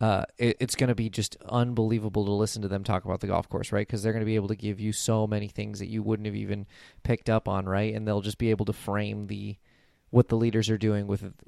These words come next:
that much better. So, yeah, I, it was, I thought it was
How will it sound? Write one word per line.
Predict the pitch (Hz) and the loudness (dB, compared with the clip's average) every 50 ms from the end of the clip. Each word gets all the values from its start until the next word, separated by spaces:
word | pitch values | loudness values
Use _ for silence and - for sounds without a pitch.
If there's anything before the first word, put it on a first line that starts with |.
| - | -6
that | - 113 113 82 87 | 0 2 2 2 2
much | 110 104 - - | 0 -4 -2 -2
better. | - 73 78 - - - | -2 -2 -2 -2 -6 -8
So, | - - - 101 95 92 92 - - _ _ _ - | -6 -2 2 2 4 4 2 0 -4 _ _ _ -2
yeah, | 110 104 78 - - - _ _ - | -2 0 0 -2 -6 -12 _ _ 0
I, | 107 110 - - - | 0 0 0 0 -2
it | - 113 120 | 0 2 2
was, | 110 107 92 - | 4 2 0 0
I | - 131 131 | 2 4 6
thought | 120 139 123 | 8 8 6
it | 101 | 6
was | 98 - - | 4 2 -2